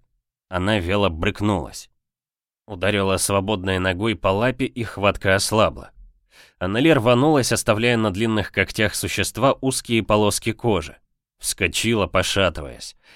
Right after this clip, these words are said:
Серые твари толпой лезли через забор, грозя его завалить. Аннели отвернулась и побежала через дворы. Домики здесь ютились очень близко друг к другу. Найдя проход между ними, девочка лаской юркнула в него.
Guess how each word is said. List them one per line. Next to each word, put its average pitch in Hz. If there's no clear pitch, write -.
Серые 107
твари 110
толпой 107
лезли 104
через 98
забор, 98
грозя 92
его 113
завалить. 101
Аннели 92
отвернулась 135
и 147
побежала 120
через 113
дворы. 92
Домики 143
здесь 120
ютились 123
очень 135
близко 135
друг 90
к 95
другу. 90
Найдя 85
проход 98
между 90
ними, 113
девочка 104
лаской 107
юркнула 98
в 85
него. 92